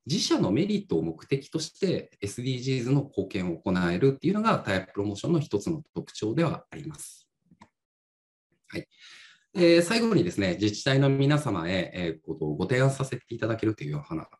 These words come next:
話でしたので、えーと、今回ご用意させていただいているんですが、冒頭で申し上げた通りですね、えー、何から取り組んだらいいんだろうとか、また、えー、エスディージーズ取り組みするなら、せっかくならメリットがある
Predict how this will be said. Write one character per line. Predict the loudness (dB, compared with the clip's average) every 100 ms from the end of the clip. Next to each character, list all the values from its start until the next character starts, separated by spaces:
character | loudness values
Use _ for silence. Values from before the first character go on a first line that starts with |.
| _
話 | -10 -6 -4
で | -6
し |
た | -4
の | -4
で、 | 0 0 -2
え | -6 -6
ー |
と、 | -6
今 | -8
回 | -6 -4
ご | -2
用 |
意 | -4
さ | -6
せ | -10
て | -12
い | -10
た | -8
だ | -8
い | -4
て |
い | -4
る |
ん | -4
で |
す | -4
が、 | -2 -2 -4 -12 -20 -20 -8
冒 | -2
頭 | 0
で | 2
申 | 0 0
し | 2
上 |
げ | 2
た | 2
通 | 2 0
り | 0
で |
す | -2 0
ね、 | 0 -2 -10 -20 -6
え | -2 0 2 2
ー、 |
何 | 4 2
か | 2
ら | -2
取 | -2 -2 -2
り | -2
組 | -2
ん | 0
だ | -2
ら |
い | -2
い | -4
ん | -6
だ | -6
ろ | -10 -14
う | -14
と | -4
か、 | 0 0 -2 _ _
ま | 0
た、 | 2 2 0 -10 -4
え |
ー、 | 0 2 0
エ |
ス | -2
デ | 0
ィ |
ー | 4
ジ |
ー | 4
ズ | 2
取 | -2
り | -2
組 | 0 0
み |
す | 2
る |
な | 0
ら、 | -2
せ | -6
っ | -6
か | -6
く | -2
な | -2
ら | 2
メ | 2
リ | 2
ッ | 0
ト |
が | -10
あ |
る | -10